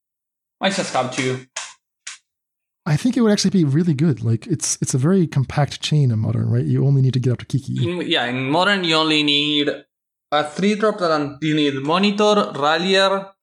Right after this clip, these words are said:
Speaker 1: any four drop that untaps. You have a million of them. You have Recto Angel, you have the Hippocampus. Then you need Kiki, and that's it.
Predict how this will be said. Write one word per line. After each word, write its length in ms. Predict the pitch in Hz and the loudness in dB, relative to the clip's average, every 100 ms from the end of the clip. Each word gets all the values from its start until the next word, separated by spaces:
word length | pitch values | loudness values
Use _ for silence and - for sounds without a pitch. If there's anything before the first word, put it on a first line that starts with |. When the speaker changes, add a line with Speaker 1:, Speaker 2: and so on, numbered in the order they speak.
| _ _ _ _ _ | _ _ _ _ _
Speaker 1:
any 360 | 220 254 254 226 | -2 -2 0 -2
four 320 | - 160 156 | -2 0 0
drop 240 | 151 151 | 0 0
that 100 | 135 | 0
untaps. 640 | 123 117 120 127 131 131 - | -2 -2 -2 0 0 -2 -8
You 100 | 139 | -6
have 120 | 131 135 | -2 0
a 80 | |
million 400 | 123 131 139 151 | 0 0 0 0
of 140 | 147 143 | -2 -2
them. 200 | 151 143 | 0 0
You 80 | 131 | -4
have 180 | 117 120 | -4 -2
Recto 340 | 123 - 131 | -2 0 0
Angel, 580 | 127 123 120 131 123 120 | 2 0 0 0 2 2
you 160 | 120 | 0
have 380 | 113 127 120 113 | -2 0 0 0
the 120 | 113 | -2
Hippocampus. 1200 | 107 139 131 127 127 123 123 120 123 120 - - _ _ _ _ _ _ _ _ _ _ _ _ - | -2 -2 -4 -2 -2 -2 -2 -4 -2 -2 -4 -8 _ _ _ _ _ _ _ _ _ _ _ _ -4
Then 180 | 151 | -2
you 160 | 151 151 | 0 0
need 360 | 143 139 123 - | 2 0 -2 -2
Kiki, 580 | 175 180 277 339 - _ - | -2 2 0 0 -8 _ -6
and 120 | - | -2
that's 160 | - | -2
it. 120 | 285 | -2